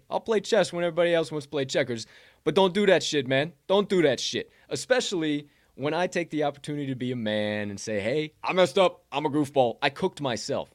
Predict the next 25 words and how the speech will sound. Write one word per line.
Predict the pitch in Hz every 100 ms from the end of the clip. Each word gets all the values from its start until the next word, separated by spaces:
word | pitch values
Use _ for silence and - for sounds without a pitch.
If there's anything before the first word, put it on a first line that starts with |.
| -
I | 113
cooked | 143 127
myself. | 131 110 123 92
No | - 120
need | 139 139
for | 135
you | 131
to | 123
come | 131 123
in | 113
and | 110
try | 120
and | 110
cook | - 120
me | 120
or | 110
say | 104 110
some | 104
things." | 90 101 92
So, | 180 131 - - - - _
just | - 381
wanna | 523
clear | - 285 269
the | 170
air. | 180 202